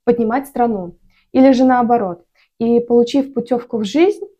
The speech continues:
люди встречали на своем пути новых людей, и эти новые люди становились очень близкими. Вот так и со мной получилось, только онлайн.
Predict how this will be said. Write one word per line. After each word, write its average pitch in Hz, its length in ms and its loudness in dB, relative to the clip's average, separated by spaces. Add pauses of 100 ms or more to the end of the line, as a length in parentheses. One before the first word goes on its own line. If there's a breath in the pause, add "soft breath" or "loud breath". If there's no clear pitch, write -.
люди 240 340 0
встречали 214 720 -6
на 202 140 -6
своем 220 420 -8
пути 208 240 -10
новых 226 460 -4
людей, 247 560 0 (360)
и 247 120 2
эти 254 220 2
новые 226 440 -2
люди 247 500 0
становились 220 760 -2
очень 214 340 -6
близкими. 233 540 -6
Вот 226 340 -10
так 254 320 -2
и 196 100 -4
со 226 200 -10
мной 208 180 -4
получилось, 277 640 -6 (400 soft breath)
только 262 240 0
онлайн. 180 500 -10